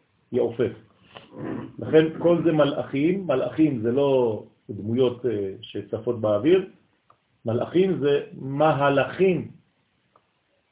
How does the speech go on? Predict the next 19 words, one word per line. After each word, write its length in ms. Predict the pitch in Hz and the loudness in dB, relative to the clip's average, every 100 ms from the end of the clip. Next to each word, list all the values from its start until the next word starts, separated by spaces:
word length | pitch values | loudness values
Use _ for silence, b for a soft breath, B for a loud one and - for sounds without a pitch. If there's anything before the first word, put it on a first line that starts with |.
| _ _ _ | _ _ _
קשרים. 540 | - 143 147 185 120 - - _ _ _ - | 0 4 8 8 6 -6 -18 _ _ _ -4
הרי 160 | 110 | 0
מלאך 360 | 123 131 143 156 | 2 4 6 4
בגמטריה 760 | 135 127 139 147 147 156 160 165 - _ - _ _ _ _ - | 2 2 4 4 4 2 2 0 -10 _ -20 _ _ _ _ 2
צדי 240 | 131 156 | 2 2
א', 220 | 160 160 117 - - - _ - | 4 4 2 -2 -20 -20 _ -8
כלומר 460 | 113 135 156 170 - _ _ _ | -2 4 4 2 -8 _ _ _
שם 240 | - 147 123 | 0 0 2
הוויה 360 | 127 131 160 147 | 2 4 2 0
ושם 280 | 135 147 143 | -2 -2 -2
אדנות, 320 | 135 139 - - _ | -2 -2 -2 -10 _
כלומר 400 | 120 135 156 156 - _ _ _ _ _ _ _ | -2 4 4 2 -10 _ _ _ _ _ _ _
תרגום 580 | 139 131 135 202 143 104 | 4 4 6 6 6 2
של 300 | - - 135 | -4 0 2
עליונים 760 | 127 131 131 135 160 208 214 - _ | 2 0 4 2 4 0 0 -8 _
לתחתונים, 640 | 143 139 - - 131 117 92 | -4 -4 -6 -2 0 0 -4
זה 80 | |
נקרא 220 | 156 151 147 | -6 -2 -2
מלאך. 300 | 131 120 | -2 -4